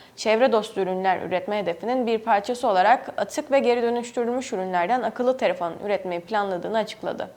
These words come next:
Buna göre Apple iki bin otuza kadar tedarik zinciri ve tüketicilerin kullandığı ürünler de dahil olmak üzere karbon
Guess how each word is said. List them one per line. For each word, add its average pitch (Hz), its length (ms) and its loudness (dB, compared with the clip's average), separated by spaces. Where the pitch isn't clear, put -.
Buna 254 160 6
göre 254 360 6
Apple 262 320 2
iki 240 180 -4
bin 262 40 2
otuza 254 340 2
kadar 254 400 6
tedarik 240 400 6
zinciri 220 500 -2
ve 277 100 6
tüketicilerin 240 680 0
kullandığı 196 500 2
ürünler 233 380 4
de 185 100 2
dahil 208 260 4
olmak 247 320 0
üzere 208 420 2
karbon 240 540 4